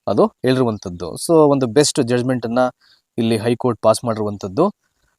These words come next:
ಆ, so, ನೋಡೋಣ ಈಗ ತುಂಬಾ ಜನ ಹೋಗ್ಬೋದು, ಫಸ್ಟ್ ಕೆ ಐ ಟಿ ಮೊರೆ ಹೋಗ್ಬೋದು, ಅಲ್ಲಿ ಏನಾದ್ರು,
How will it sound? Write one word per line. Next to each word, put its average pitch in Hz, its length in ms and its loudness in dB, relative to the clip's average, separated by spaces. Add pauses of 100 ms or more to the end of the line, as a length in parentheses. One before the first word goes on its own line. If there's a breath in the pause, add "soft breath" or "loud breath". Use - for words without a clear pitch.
ಆ, 110 140 4
so, 123 220 0
ನೋಡೋಣ 147 200 6
ಈಗ 92 180 -2 (340)
ತುಂಬಾ 127 200 4
ಜನ 151 160 2
ಹೋಗ್ಬೋದು, 139 500 2
ಫಸ್ಟ್ 131 300 -6
ಕೆ 135 140 0
ಐ 139 60 2
ಟಿ 131 120 -4
ಮೊರೆ 127 200 0
ಹೋಗ್ಬೋದು, 117 340 -2
ಅಲ್ಲಿ 127 380 -4
ಏನಾದ್ರು, 123 380 -2